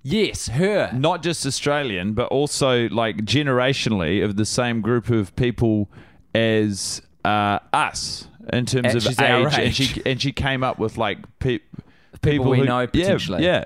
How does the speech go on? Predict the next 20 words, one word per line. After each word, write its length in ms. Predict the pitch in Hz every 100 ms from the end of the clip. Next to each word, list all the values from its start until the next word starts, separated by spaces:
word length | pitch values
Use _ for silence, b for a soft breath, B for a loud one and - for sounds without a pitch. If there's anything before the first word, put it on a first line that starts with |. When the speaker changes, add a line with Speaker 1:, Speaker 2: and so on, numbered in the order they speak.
| -
Speaker 1:
Fuck, 260 | - - 180
Speaker 2:
And 80 | 147
then 60 | 175
Speaker 1:
that's 120 | -
Speaker 2:
she 140 | 156
became 120 | 139
a 40 | 139 139
Speaker 1:
wild. 100 | -
Speaker 2:
big 140 | 131 -
success. 500 | 123 - 175 - -
Speaker 1:
She 680 | - - 175 185 190 185 _
is 500 | 151 143 135 127 - -
so 1000 | - - - - 147 135 139 143 147 147 135 - -
charismatic 920 | 143 131 123 101 117 107 90 - -
in 160 | 110
this 160 | 107 110
movie. 340 | 107 101 92 113
It 120 | 107
is 180 | 104 -
insane. 680 | 113 101 - 101 85 76